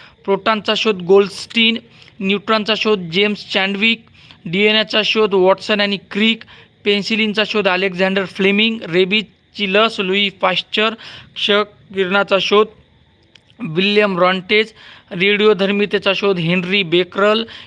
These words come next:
इलेक्ट्रॉन मायक्रोस्कोपचा शोध कॅनला रुस्का, कंपासचा शोध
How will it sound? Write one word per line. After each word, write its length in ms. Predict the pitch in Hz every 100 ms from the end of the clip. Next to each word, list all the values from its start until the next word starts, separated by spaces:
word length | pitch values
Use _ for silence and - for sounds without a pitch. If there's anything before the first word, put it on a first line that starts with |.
| _
इलेक्ट्रॉन 480 | 190 202 208 214 214
मायक्रोस्कोपचा 760 | 202 190 196 202 - 190 165 196
शोध 180 | 202 196 -
कॅनला 420 | 185 185 190 185
रुस्का, 520 | 165 175 - 220 220 226 - - _
कंपासचा 500 | 196 175 202 196 208 185
शोध 200 | 202